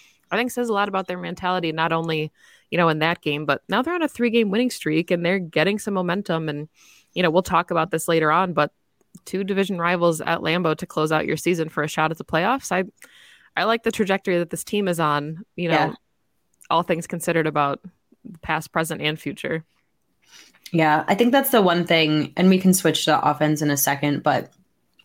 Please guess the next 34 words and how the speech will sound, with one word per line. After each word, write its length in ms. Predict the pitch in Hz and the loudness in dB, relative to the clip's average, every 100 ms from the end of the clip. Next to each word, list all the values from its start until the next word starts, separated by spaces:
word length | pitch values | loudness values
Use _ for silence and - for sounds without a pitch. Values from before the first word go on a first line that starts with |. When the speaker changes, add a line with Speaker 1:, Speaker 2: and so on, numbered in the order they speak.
| _ _ - - _ _ _ _ - | _ _ -20 -20 _ _ _ _ -2
Speaker 2:
I'll 100 | 185 | 0
caveat 520 | 220 214 196 180 - | 4 4 6 4 4
this 160 | 156 - | 0 2
statement 600 | 165 151 139 135 156 - | 2 2 0 -2 -2 -2
by 140 | 165 | 0
saying 240 | 160 151 | 2 2
I 60 | 160 | 2
don't 220 | 165 156 | 2 2
think 160 | 160 147 | 2 2
Rodgers 320 | 143 139 135 | 0 0 -2
had 120 | - | -2
a 40 | - | -2
very 220 | - 131 | -2 0
good 220 | - 185 | -2 -4
game. 480 | - 131 196 214 - _ - 214 226 _ - | -2 2 4 2 -2 _ -18 -18 -18 _ 0
Um, 380 | 156 147 139 156 | 2 2 0 -2
he 440 | - 160 151 - | 2 4 4 2
just 240 | - 156 - | 0 2 2
had 240 | 151 151 | 0 0
some 140 | 165 156 | 2 2
trouble. 600 | 156 147 147 139 147 - | 2 4 4 4 2 0
I 60 | 196 | 2
mean, 140 | 214 | 4
it's 160 | 196 190 | 4 2
been 160 | 180 | 2
all 240 | 120 123 151 | 4 4 2
season. 400 | - 139 - 156 | 0 0 0 2
He 120 | 156 | 4
has 320 | 160 156 156 | 4 2 2
some 360 | 160 151 151 151 - - _ - | 4 4 2 -4 -14 -20 _ 0
incredible 800 | 208 190 - 175 165 156 160 156 | 4 4 4 2 2 4 4 4
wow 360 | 151 139 143 151 | 4 2 4 4
moment 560 | 156 147 151 135 135 - | 4 4 4 2 -2 -4
throws 720 | - 143 143 170 190 - | 2 4 4 4 4 2